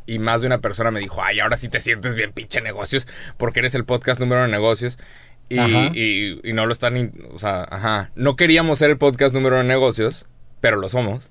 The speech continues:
Speaker 2: Pero lo
Speaker 1: Entonces,
Speaker 2: somos.
Speaker 1: empezamos a hablar de chingaderas de negocios. Entonces, nomás para dejar en claro que
Speaker 2: ¿De
Speaker 1: no
Speaker 2: qué hablamos?
Speaker 1: somos
Speaker 2: De la mentalidad de tiburón y de
Speaker 1: <laughs>
Speaker 2: Shark, nomás.
Speaker 1: Pura pendejada.
Speaker 2: Sí.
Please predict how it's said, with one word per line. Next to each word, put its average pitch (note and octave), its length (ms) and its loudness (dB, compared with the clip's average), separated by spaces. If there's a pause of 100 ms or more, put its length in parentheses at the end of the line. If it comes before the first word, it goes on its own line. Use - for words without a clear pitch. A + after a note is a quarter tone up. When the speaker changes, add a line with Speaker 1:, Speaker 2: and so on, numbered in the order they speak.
Speaker 2:
Pero B2 160 4
lo A#2 100 2
Speaker 1:
Entonces, A2+ 120 2
Speaker 2:
somos. D3+ 200 6
Speaker 1:
empezamos B2 400 0
a A#2+ 40 -2
hablar A2 200 2
de A2+ 160 2 (100)
chingaderas G2 360 -2
de G2+ 80 -2
negocios. A2+ 400 0 (400)
Entonces, C#3 180 4
nomás C#3+ 240 4
para D#3 200 6
dejar C#3 200 4
en C#3+ 80 2
claro C#3+ 240 4
que D3 100 4
Speaker 2:
¿De C#3+ 60 4
Speaker 1:
no - 60 4
Speaker 2:
qué E3 60 8
hablamos? D#3 240 8
Speaker 1:
somos D3+ 100 6
Speaker 2:
De C#3+ 100 8
la C#3 80 6
mentalidad C3+ 400 4
de - 60 0
tiburón C3+ 360 4
y C3+ 40 4
de A#2 180 4
Speaker 1:
<laughs> - 60 6
Speaker 2:
Shark, - 200 6
nomás. A3 280 4
Speaker 1:
Pura C3+ 180 4
pendejada. C#3 580 4
Speaker 2:
Sí. C#4 260 2